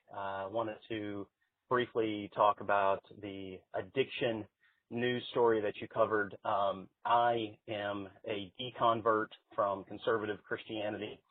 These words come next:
uh, and when it came time for me to enter recovery, <clears throat> I was very hesitant about going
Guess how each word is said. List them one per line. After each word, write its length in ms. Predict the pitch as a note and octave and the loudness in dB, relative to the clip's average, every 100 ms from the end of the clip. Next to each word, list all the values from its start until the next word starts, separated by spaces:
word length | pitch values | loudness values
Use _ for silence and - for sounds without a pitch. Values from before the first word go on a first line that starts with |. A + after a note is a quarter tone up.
| _ _ _ _ - | _ _ _ _ -6
uh, 440 | F#2+ F#2 F#2+ F#2 - | -2 0 -2 -4 -6
and 400 | G#2 G#2 G2+ G2+ F#2 | -8 -6 -6 -6 -8
when 180 | G#2 G#2 | -6 -4
it 220 | G2+ F2+ - - | -6 -8 -12 -6
came 160 | A#2+ A2+ | -4 0
time 260 | C3 A2 | 0 0
for 100 | - | -2
me 320 | A2+ A2+ A2 G#2+ - | 0 0 -2 -4 -6
to 280 | G#2+ G2+ F#2 | -6 -6 -6
enter 220 | A#2 - | -6 -4
recovery, 580 | G#2+ G#2 C#3+ B2 A2+ A2 - _ _ | -6 0 2 2 2 -2 -6 _ _
<clears throat> 500 | _ _ E3+ C#3+ A#2 | _ _ -6 -4 2
I 80 | B2 | 4
was 160 | A#2+ G#2+ | 4 4
very 240 | C#3+ C#3+ A#2+ | 6 6 4
hesitant 440 | B2 A#2 E3+ E3+ - - | 0 0 0 -2 -4 -2
about 340 | C3+ C#3+ C#3+ - | 4 6 6 4
going 300 | C3+ C3 C3 | 0 0 -2